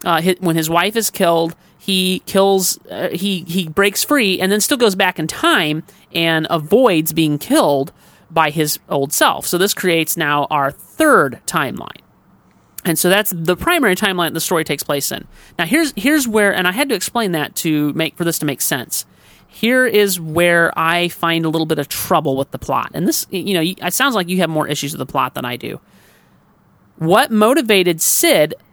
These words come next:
to be the Rainmaker, uh, ascending to power and causing all this trouble the first time around? Because the, the idea here in the self-sacrifice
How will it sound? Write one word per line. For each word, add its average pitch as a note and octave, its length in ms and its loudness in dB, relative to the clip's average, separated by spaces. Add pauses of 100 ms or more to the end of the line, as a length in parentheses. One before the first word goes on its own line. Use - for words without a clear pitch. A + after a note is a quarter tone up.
(960)
to G#3 240 0
be G#3+ 260 -2
the G#3 160 4
Rainmaker, F3+ 840 0 (220)
uh, D#3 300 2 (160)
ascending G3+ 400 0
to F3+ 60 0
power F3 460 4
and D#3+ 240 -2
causing F3+ 320 0
all D#3+ 80 0
this D#3 160 -4
trouble D#3 300 0
the D3+ 100 0
first - 320 0
time E3+ 200 0
around? C#3+ 420 -2 (300)
Because G#3+ 420 2 (160)
the, G#3 360 -2 (120)
the F3+ 320 0
idea E3+ 400 0
here D3+ 380 2 (180)
in F3 140 0
the E3 60 0
self-sacrifice E3 1120 -2